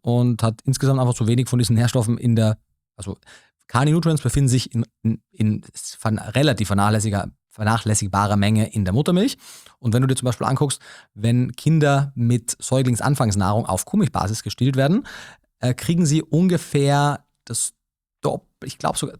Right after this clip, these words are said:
zwischen dem Doppelt- und dem Dreifachen an Kreatin, au-, wie es in der Muttermilch ist. Also wir haben schon mal ganz klar die Daten, dass wenn nicht gestillt wird, und das ist jetzt zufällig einmal eine gute Sache, würde ich sagen, äh, dass es auf jeden Fall sicher ist. Wenn du jetzt in der Beikost quasi eine relativ fleischarme Ernährung hast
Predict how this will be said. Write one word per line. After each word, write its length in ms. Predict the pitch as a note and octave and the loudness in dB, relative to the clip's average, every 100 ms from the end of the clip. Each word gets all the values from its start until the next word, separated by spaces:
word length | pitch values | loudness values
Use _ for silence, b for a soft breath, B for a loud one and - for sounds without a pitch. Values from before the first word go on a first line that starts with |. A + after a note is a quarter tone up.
| _ | _
zwischen 260 | - C#3+ D3+ | -4 0 0
dem 120 | A#2 | 2
Doppelt- 300 | C#3+ D3+ D#3 | 0 0 -2
und 100 | B2+ | 0
dem 100 | A2 | 0
Dreifachen 560 | G#2 G2 C3 - A#2+ C3 | 0 0 0 0 -2 -2
an 200 | A2+ B2+ | -2 -2
Kreatin, 360 | - A2 C3+ | -2 -2 -4
au-, 140 | - - | -4 -10
wie 340 | B2+ A2 A#2 C#3 | -10 -6 0 0
es 100 | A#2+ | 2
in 40 | |
der 60 | A#2+ | 2
Muttermilch 300 | C3 G2+ - | 2 0 -2
ist. 80 | A2 | -4
Also 120 | A2+ | 0
wir 60 | |
haben 100 | D3 | 2
schon 80 | D#3 | 2
mal 60 | B2 | 2
ganz 200 | B2 C#3+ | 0 -2
klar 200 | C3+ B2+ | -2 -2
die 120 | A2 | 0
Daten, 320 | G#2 C#3+ D3 | 0 2 0
dass 180 | A#2 - | 0 0
wenn 220 | A2 A#2 B B B B | 0 0 B B B B
nicht 340 | C3 E3+ - | 0 0 0
gestillt 340 | B2+ - F#3+ F#3 | -2 0 0 0
wird, 140 | F3+ | 0
und 80 | B2+ | 0
das 80 | A#2+ | 0
ist 40 | |
jetzt 200 | A#2+ - | -2 -4
zufällig 260 | - A#2+ G#2+ | -2 0 0
einmal 140 | F2+ | -2
eine 180 | - E2+ | -6 -8
gute 260 | - E3+ G3 | 0 2 2
Sache, 400 | F3+ F3 A#3 F#3 | 2 0 -2 -2
würde 140 | E3 | -2
ich 40 | D#3+ | 0
sagen, 240 | F3 A3 B B B B | -2 -2 B B B B
äh, 200 | C#3 C#3 | -2 0
dass 140 | C#3 B2+ | 2 2
es 60 | |
auf 60 | C3+ | 2
jeden 80 | B2+ | 2
Fall 100 | G#2 | 2
sicher 320 | C3 B2 G2 | 0 0 -2
ist. 240 | C2 - _ | -2 -6 _
Wenn 360 | B2+ G#2+ C3 | -10 -2 0
du 100 | C#3+ | 2
jetzt 260 | C#3+ C3 - | 2 0 -4
in 120 | - | -2
der 80 | A2+ | -2
Beikost 560 | G#2 A2 B2+ C3+ A#2+ - | 0 0 0 0 -2 -2
quasi 280 | A2+ A2 A#2 | -2 0 0
eine 160 | G#2 | 0
relativ 260 | G#2 G2+ - | 0 -2 -4
fleischarme 480 | F#2+ F#2 - C3+ D3+ | -4 -4 -2 0 2
Ernährung 300 | D3+ D3 C#3+ | 2 2 2
hast 180 | D#3 | 0